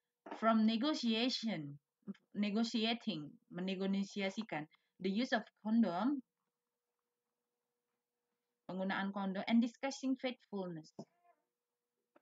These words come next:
And discussing faithfulness dan mengguna-, dan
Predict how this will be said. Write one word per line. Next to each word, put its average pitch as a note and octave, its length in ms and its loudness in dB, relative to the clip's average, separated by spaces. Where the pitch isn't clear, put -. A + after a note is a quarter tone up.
And F#3+ 160 -2
discussing G3+ 480 -6
faithfulness G3 960 -6
dan G3 240 -6
mengguna-, F3+ 480 -10
dan G#3+ 240 -2